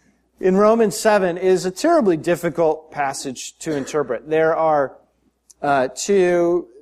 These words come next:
perhaps three very distinct interpretive lines about this, even within our own tradition. And you need to know that. I'm going to tell you how I read it, but you have to be aware that there are different approaches. And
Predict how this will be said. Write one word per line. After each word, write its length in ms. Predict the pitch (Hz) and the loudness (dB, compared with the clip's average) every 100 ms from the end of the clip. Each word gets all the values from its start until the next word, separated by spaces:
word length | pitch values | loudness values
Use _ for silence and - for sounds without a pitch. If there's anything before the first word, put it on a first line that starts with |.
| 165 156 151 - | -16 -16 -18 -10
perhaps 400 | 143 135 135 - | -6 -6 -6 -12
three 680 | - 180 185 180 170 160 | -4 2 4 4 2 0
very 600 | 151 135 135 170 196 214 214 | -2 -10 -6 0 4 4 2
distinct 680 | 185 - - 160 160 151 | -2 -4 -4 -2 -2 -6
interpretive 580 | 151 139 170 165 160 135 | -10 -4 -2 -2 -2 -2
lines 400 | 135 147 147 135 | 0 2 2 0
about 280 | 131 156 156 | 0 0 -2
this, 180 | 135 - | -6 -4
even 320 | 190 220 214 | 0 2 2
within 260 | 185 185 | 2 2
our 140 | 185 175 | 0 0
own 180 | 156 156 | -4 -6
tradition. 480 | 175 240 - 110 - _ _ _ _ - | -2 -2 -2 -8 -16 _ _ _ _ -4
And 120 | 190 | 2
you 140 | 240 | 4
need 180 | 254 254 | 4 4
to 80 | 226 | 4
know 220 | 214 233 | 6 6
that. 280 | 180 131 113 | 4 0 -2
I'm 300 | 160 202 233 | 0 2 4
going 320 | 226 226 208 | 4 4 4
to 200 | 185 175 | 4 2
tell 280 | 170 190 180 | 0 2 2
you 180 | 190 196 | 4 0
how 220 | 170 170 | 2 0
I 200 | 131 160 | 2 2
read 340 | 185 175 202 151 | 2 2 2 2
it, 200 | 127 - _ _ _ | -2 -8 _ _ _
but 160 | - 311 | -6 -2
you 60 | |
have 80 | 269 | 0
to 100 | 240 | 2
be 140 | 208 | 2
aware 440 | 208 180 208 226 175 | 4 4 4 4 4
that 240 | 170 165 | 2 2
there 240 | 170 170 170 | 2 2 2
are 260 | 160 170 | 2 0
different 340 | 151 156 175 170 | -2 -6 -4 -6
approaches. 500 | - 254 - 139 143 | -2 -2 -2 -6 -4
And 220 | 160 | -6